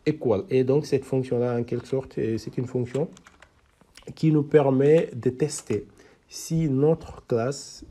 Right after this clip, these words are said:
euh, c'est-à-dire le, le, un, un élément de la classe, est égal à un autre élément qu'on va donner en parallèle.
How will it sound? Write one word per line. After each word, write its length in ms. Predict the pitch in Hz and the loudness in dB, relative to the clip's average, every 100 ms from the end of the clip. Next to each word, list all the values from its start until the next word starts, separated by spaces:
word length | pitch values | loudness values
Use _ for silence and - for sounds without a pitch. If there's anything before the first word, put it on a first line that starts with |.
| - | -2
euh, 100 | 107 | -2
c'est-à-dire 460 | 104 113 107 113 | -2 -4 -2 -4
le, 380 | 110 107 107 104 - - | -4 -4 -2 -4 -8 -14
le, 460 | 131 110 110 104 107 - - | -6 -2 -2 -2 -4 -6 -4
un, 160 | 143 147 147 | 0 2 2
un 180 | 165 | 2
élément 300 | 151 143 135 | 4 4 2
de 80 | 127 | 0
la 200 | 113 110 | 0 -2
classe, 380 | 104 117 139 - - - - - - - - | -2 -2 -2 -6 -20 -20 -20 -20 -20 -10 2
est 180 | 151 151 | 4 4
égal 320 | 117 113 - - | 4 2 0 -4
à 200 | - 120 - | -6 -4 -4
un 180 | 110 | -2
autre 220 | 123 143 - | 2 0 0
élément 340 | 113 110 107 123 | -2 0 0 -2
qu'on 160 | 123 | 0
va 140 | 113 110 | 0 2
donner 240 | 110 131 | 2 0
en 120 | 127 | -2
parallèle. 300 | 120 113 104 | -2 -2 -4